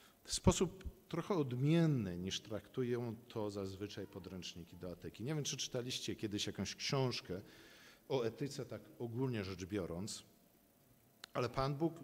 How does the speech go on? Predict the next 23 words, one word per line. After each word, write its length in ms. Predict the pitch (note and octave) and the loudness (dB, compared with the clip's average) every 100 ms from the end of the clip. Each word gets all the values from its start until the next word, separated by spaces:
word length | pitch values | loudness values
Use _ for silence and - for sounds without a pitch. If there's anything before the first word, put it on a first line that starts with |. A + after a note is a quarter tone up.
| - | -8
w 100 | A2 | -6
Biblii 480 | G#2+ A#2+ A#2+ B2+ C3 - - - | -4 -4 -2 -4 -4 -10 -20 -4
uczy 260 | E3+ D#3+ C#3 | -2 0 0
nas, 360 | A2+ G#2+ A2+ | 0 0 0
jak 200 | B2 A2 | 0 -2
mamy 260 | A#2+ A2+ G#2+ | 0 0 0
żyć 240 | G2+ A2 | 0 -2
w 60 | - | -4
sposób 520 | - - A2 A#2 A2 - - - - | -6 -4 -4 -4 -6 -18 -20 -16 -2
niesamowicie 1120 | C#3 D3 D3 D3 C3+ B2+ A2+ A2+ - A2+ G#2 - - - - | 2 4 4 2 0 0 -2 -4 -2 -2 -2 -6 -20 -20 -10
dziwny, 440 | G2 A2+ F#2+ D#2+ - - - - _ _ - - | -6 -4 -6 -8 -14 -20 -20 -20 _ _ -20 -8
nie? 140 | C#3 C3+ - - | -8 -8 -14 -8
Gdybyście 540 | B2 D3+ - - F3+ F#3 - - - - | -4 0 4 8 8 8 0 -12 -14 0
M-, 180 | D3+ E3+ | 2 2
wy, 340 | C3 C#3+ A2+ D2 - | 2 4 4 2 -10
gdybyśmy 460 | A#2 C#3 D3+ - D3 | -6 0 0 4 4
my 320 | C#3+ C#3 E2+ | 6 4 2
chcieli 320 | C#2 - B2 B2+ | -4 -4 0 2
napisać 460 | B2 - C3 - | 0 0 0 0
książkę 500 | - - C3+ B2+ - | -2 2 4 2 2
na 180 | A2+ G#2+ | 2 2
temat 340 | A2 A2 G2 | 2 0 2
etyki, 420 | F#2+ - E2 - | -2 -4 -6 -6